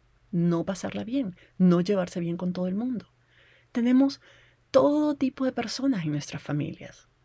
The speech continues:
Yo tengo una familia súper, súper diversa y me imagino que la tuya también.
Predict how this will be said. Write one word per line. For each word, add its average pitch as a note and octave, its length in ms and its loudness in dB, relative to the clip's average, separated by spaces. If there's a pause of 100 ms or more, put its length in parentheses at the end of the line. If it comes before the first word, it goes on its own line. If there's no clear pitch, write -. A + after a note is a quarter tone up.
(220)
Yo G#3+ 180 -2
tengo G3 240 0
una F#3 80 2
familia D#3 360 -4
súper, F3+ 420 -8 (280)
súper F#3 460 -2
diversa C#3+ 460 -4 (300)
y G#3 40 0
me A3 80 2
imagino A3 400 -2
que A#3+ 100 -4
la F#3+ 100 -2
tuya F#3+ 300 -6
también. F#3+ 400 -8